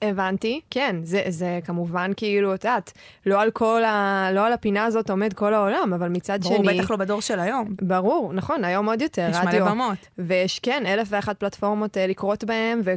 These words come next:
Speaker 1: וזה כבר נהיה נורא מגזרי, כאילו, כל אחד קורא במקום אחר, אין כבר מישהו שהוא כזה של כל המדינה. זאת אומרת, יש, אבל זה הרבה יותר קשה ממה
Speaker 2: חנן
Speaker 1: שזה
Speaker 2: בן
Speaker 1: היה
Speaker 2: ארי.
Speaker 1: פעם.
Speaker 2: <laughs>
Speaker 1: נכון. אמ, אז... אז, אה,
Speaker 2: אז יש סיבה,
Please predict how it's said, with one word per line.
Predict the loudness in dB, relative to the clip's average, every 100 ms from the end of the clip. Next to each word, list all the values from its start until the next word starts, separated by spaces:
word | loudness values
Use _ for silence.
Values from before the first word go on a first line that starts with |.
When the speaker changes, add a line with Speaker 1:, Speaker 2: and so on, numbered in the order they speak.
| -2
Speaker 1:
וזה | -6 -6
כבר | -4 -4
נהיה | 0 0
נורא | 0 0
מגזרי, | 0 -2 -2 0 -2
כאילו, | 0 0 0
כל | -2 -6
אחד | -6 -6
קורא | -4 -2 -2
במקום | -2 -2 -2 -4
אחר, | -4
אין | -6
כבר | -4 0
מישהו | 0 0 -2
שהוא | -4 -4 -4
כזה | -6 -4 -4 -4 -6
של | -6 -4
כל | 0 2
המדינה. | 2 0 0
זאת | 0
אומרת, | 0 2
יש, | 0 0 -2 -4
אבל | -4 -2
זה | -2
הרבה | 0 2
יותר | 0 0 -8
קשה | -8 -8 -6
ממה | -4
Speaker 2:
חנן | -2 0
Speaker 1:
שזה | 2
Speaker 2:
בן | 2
Speaker 1:
היה | 0
Speaker 2:
ארי. | 0
Speaker 1:
פעם. | -2 -4 -6 -2 0
Speaker 2:
<laughs> | 0 0
Speaker 1:
נכון. | 0 0 -2 -6 -8
אמ, | -6 -6 -6 -2 -2 0 -2 -4 -4 -4 -4 -6 -6
אז... | -6 -6 -6
אז, | -6 -4 -4 -2 -4 -2
אה, |
Speaker 2:
אז | -2 -4 -8 _ -20 _ _ _ _ _ -4
יש | 0 0
סיבה, | -2 -2 -2